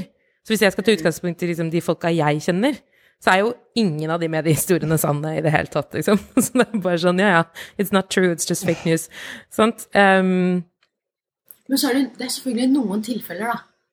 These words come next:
Speaker 2: Det er jo noen tilfeller
Speaker 1: Ja, ja, men,
Speaker 2: av det.
Speaker 1: ikke sant?
Speaker 2: Det er
Speaker 1: Men det
Speaker 2: bare,
Speaker 1: er det samme
Speaker 2: det er ikke
Speaker 1: som
Speaker 2: majoriteten av somalierne, eller det er ikke majoriteten av eritreerne eller et annet land.
Speaker 1: Nei, ikke sant? Og det er noe med det at det er ikke majoriteten, det er ikke de fleste.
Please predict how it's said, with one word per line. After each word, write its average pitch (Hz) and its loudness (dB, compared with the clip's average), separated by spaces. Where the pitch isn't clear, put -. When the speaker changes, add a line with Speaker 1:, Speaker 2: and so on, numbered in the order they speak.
Speaker 2:
Det - -6
er 226 4
jo 320 -4
noen 214 -2
tilfeller 233 -2
Speaker 1:
Ja, 381 6
ja, 311 6
men, 269 0
Speaker 2:
av 185 -4
det. 226 -2
Speaker 1:
ikke 262 -2
sant? 277 4
Speaker 2:
Det 277 2
er - 4
Speaker 1:
Men 269 2
det - 2
Speaker 2:
bare, 285 8
Speaker 1:
er 285 2
det 269 0
samme 247 2
Speaker 2:
det 202 4
er - 4
ikke 220 4
Speaker 1:
som 190 6
Speaker 2:
majoriteten 196 -4
av 185 -4
somalierne, 170 -8
eller 180 -4
det 175 -8
er 180 -8
ikke 196 -12
majoriteten 180 -10
av 170 -14
eritreerne 160 -14
eller 170 -16
et 160 -20
annet 160 -14
land. 196 -8
Speaker 1:
Nei, 262 -2
ikke 254 -8
sant? 277 0
Og 240 0
det 240 4
er 240 2
noe 247 2
med 208 2
det 196 2
at - -18
det - -6
er 165 2
ikke 190 -2
majoriteten, 185 0
det - -8
er 165 2
ikke 180 -6
de 185 0
fleste. 185 -4